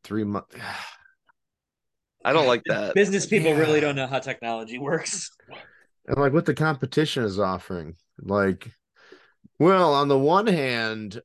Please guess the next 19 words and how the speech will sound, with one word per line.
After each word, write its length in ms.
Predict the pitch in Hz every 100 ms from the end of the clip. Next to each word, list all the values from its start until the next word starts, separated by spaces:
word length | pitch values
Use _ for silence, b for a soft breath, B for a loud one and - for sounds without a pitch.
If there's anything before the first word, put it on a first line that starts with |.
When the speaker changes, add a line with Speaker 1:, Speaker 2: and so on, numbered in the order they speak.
| 107
Speaker 1:
uh, 760 | 107 101 101 98 98 92 90 - _
you 220 | - 117 113
know, 520 | 104 95 92 90 -
they 680 | - 92 107 101 101 98 90
have 240 | 101 104 98
a 80 | 87
vaster 840 | 90 120 98 107 104 98 - 104
library, 1000 | 92 92 101 95 95 90 90 90 92 -
uh, 340 | - 92 82 78
and 140 | 95
more 200 | 98 98
content 560 | 92 104 117 131 101 85
than 120 | 92
us. 260 | 85 85 -
But 140 | 113
on 120 | 110
the 120 | 104 120
other 200 | 233 156
hand, 440 | 110 101 101 117